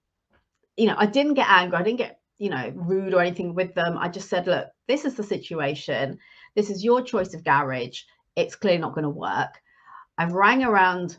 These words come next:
five other garages who can't even book me in for about three to five weeks. Um, I'd rang my, um, uh, not dele-, dealership, the place that I've always taken my car for service, which was a, was a B M W, um, specialist.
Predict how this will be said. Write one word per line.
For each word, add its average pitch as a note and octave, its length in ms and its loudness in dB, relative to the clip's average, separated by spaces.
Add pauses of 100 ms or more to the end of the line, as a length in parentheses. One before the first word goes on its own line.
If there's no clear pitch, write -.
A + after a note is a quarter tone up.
(220)
five A#3+ 280 6
other G#3 180 2
garages D3+ 540 0
who G3 120 -6
can't A#3 300 2
even G3 280 -2
book E3+ 260 -2
me E3+ 180 -2
in F3 100 0
for E3+ 140 -6
about D#3 260 0
three F3 180 -4
to E3+ 100 -12
five D3+ 380 -4
weeks. - 500 -8 (460)
Um, D#3+ 360 -2 (280)
I'd F3 180 2
rang A#3 640 4
my, G#3 680 2 (240)
um, C#3+ 540 -4 (800)
uh, D3 380 -4 (880)
not D#3+ 180 -6
dele-, E3 260 -6
dealership, F3 440 -2 (180)
the - 80 -16
place B3 200 4
that A3+ 120 4
I've G#3 100 6
always G3 160 2
taken G3 300 -4
my F#3+ 240 2
car E3 280 0
for F3+ 100 -8
service, E3+ 520 0
which E3+ 140 -12
was E3 140 -8
a, D#3 280 -6
was C#3 140 -8
a D3 40 -12
B E3+ 140 -2
M E3+ 120 0
W, E3 640 -2
um, D3 260 -4
specialist. C3+ 680 -2